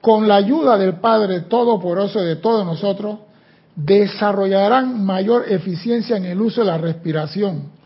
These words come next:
y en la absorción de sus cualidades y poderes para su propio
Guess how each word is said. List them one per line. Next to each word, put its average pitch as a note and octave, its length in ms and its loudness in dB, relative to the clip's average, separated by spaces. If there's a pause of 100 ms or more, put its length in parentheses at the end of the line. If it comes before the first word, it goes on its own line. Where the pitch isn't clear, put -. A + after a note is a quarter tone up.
(380)
y F#3+ 100 2
en F#3+ 180 0
la F#3+ 100 2
absorción F#3 600 -2
de G#3 80 2
sus E3 200 -6
cualidades A#3 840 2 (440)
y E3+ 100 -4
poderes G#3+ 720 0 (320)
para D#3+ 440 -4
su - 340 -10
propio F#3+ 580 -8